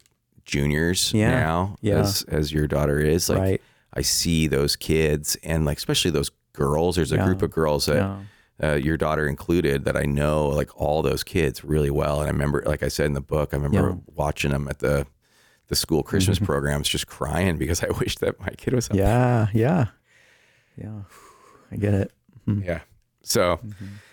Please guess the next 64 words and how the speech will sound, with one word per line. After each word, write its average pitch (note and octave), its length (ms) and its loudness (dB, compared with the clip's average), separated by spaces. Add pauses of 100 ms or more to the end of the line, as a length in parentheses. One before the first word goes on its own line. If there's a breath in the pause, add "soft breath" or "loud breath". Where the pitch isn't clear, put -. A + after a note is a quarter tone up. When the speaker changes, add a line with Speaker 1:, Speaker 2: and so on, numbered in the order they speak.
(160)
Speaker 1:
even D3 260 2
in B2 160 2
those G2+ 280 6
kind G2+ 180 0
of F#2+ 120 2
really, F#2+ 180 4
really F2+ 180 2
hard F2 260 -2
things, - 320 0
though, D#2+ 220 4
is, F2 120 2
like, D#2 160 0
the - 80 -6
point E2 260 0
as D2 120 -2
we D2+ 80 0
talk - 240 -4
through A2+ 260 0
it D#2 140 2
is, C#2 200 0
like, - 360 -2
in D#2 120 0
a D2 80 2
genuine, E2+ 680 2
real D#2+ 260 4
way, F#2+ 320 2
the D2+ 120 0
joy D#2 220 0
of D2+ 60 0
the D2 80 0
Lord C#2+ 260 -2
will A1+ 100 -6
strengthen - 440 -6
you B1 180 -14
in - 80 -8
the C2+ 60 -6
midst C2 240 -2
of - 100 0
Speaker 2:
Absolutely. A#1+ 60 0
Speaker 1:
that, - 240 -8
you D#2 140 -4
know? E2 160 2 (240)
Speaker 2:
Absolutely. - 400 -10
Speaker 1:
And, - 320 -2 (160)
and A#2+ 140 4
you D3 60 2
can C#3 100 2
celebrate, G2 360 0
like, D#2 160 -2
you're E2 120 2
stoked. - 520 0
Like, - 200 -2 (1000 soft breath)
there's F#2+ 160 0
no A#2 140 4
part A2 280 0
of F#2+ 60 4
me F#2+ 160 4
that C#2+ 140 2
says, D#2+ 280 0 (100)
"I E2 160 -2
don't D#2 200 0
want D2+ 280 2
you D#2 720 2
Speaker 2:
Right. E2+ 200 0